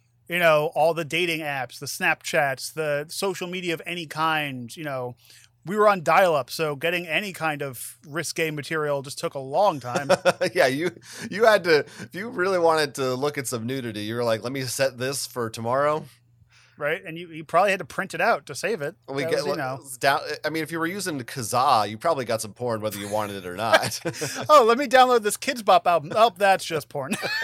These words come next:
Speaker 1: <laughs>
Speaker 2: I was looking for a Metallica song. Why, why is it even a video file? I guess that is Metallica in the background. Okay.
Speaker 1: Uh, yeah, so
Speaker 2: Fair
Speaker 1: there you
Speaker 2: enough.
Speaker 1: go. <laughs>
Speaker 2: Now, this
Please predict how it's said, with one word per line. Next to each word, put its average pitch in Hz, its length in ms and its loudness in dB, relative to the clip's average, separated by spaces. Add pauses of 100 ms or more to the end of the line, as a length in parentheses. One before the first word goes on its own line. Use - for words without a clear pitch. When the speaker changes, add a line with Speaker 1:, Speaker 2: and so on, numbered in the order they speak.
(340)
Speaker 1:
<laughs> - 960 -12
Speaker 2:
I 190 80 6
was 214 160 2
looking 339 200 -2
for 202 200 2
a 156 60 6
Metallica 160 680 2
song. 113 480 2
Why, 135 200 0 (340)
why - 160 6
is 240 100 4
it 247 60 2
even 240 200 2
a 180 60 6
video 151 420 0
file? 110 560 2 (1000)
I - 180 0
guess 403 180 -2
that 208 140 2
is 226 120 2
Metallica 165 440 6
in 117 100 -2
the 113 80 -4
background. 113 540 0
Okay. 101 420 -4 (100)
Speaker 1:
Uh, 196 240 0
yeah, 208 280 4
so 185 100 -4
Speaker 2:
Fair 170 100 4
Speaker 1:
there - 120 2
you - 60 0
Speaker 2:
enough. 120 260 -4
Speaker 1:
go. 175 80 -2 (220)
<laughs> - 200 -14
Speaker 2:
Now, 180 160 6
this - 260 -4